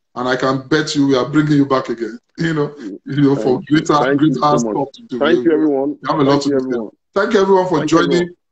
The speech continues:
Speaker 1: You know, share
Speaker 2: Thank
Speaker 1: this
Speaker 2: you,
Speaker 1: message
Speaker 2: everyone.
Speaker 1: to as many as possible. Let them join this platform. We'll be bringing more veterans to you.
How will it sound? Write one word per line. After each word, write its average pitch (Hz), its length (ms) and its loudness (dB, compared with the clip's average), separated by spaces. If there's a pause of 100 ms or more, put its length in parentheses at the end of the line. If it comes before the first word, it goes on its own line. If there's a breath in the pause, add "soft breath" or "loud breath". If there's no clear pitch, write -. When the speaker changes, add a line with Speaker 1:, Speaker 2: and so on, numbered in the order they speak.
(120)
Speaker 1:
You 135 100 -2
know, 160 120 2
share 190 240 0
Speaker 2:
Thank 185 120 2
Speaker 1:
this 175 100 2
Speaker 2:
you, 143 80 -2
Speaker 1:
message 143 120 -4
Speaker 2:
everyone. 123 220 -2
Speaker 1:
to 131 160 -8
as 135 80 -14
many 156 300 -6 (100)
as 127 140 -8
possible. 143 580 -8
Let 156 120 -2
them 160 140 -4
join 156 160 0
this 147 140 -4
platform. 135 520 -8 (280)
We'll 120 100 -8
be 127 100 -2
bringing 156 400 2
more 151 220 2
veterans 135 520 -2
to 113 60 -6
you. 110 240 -10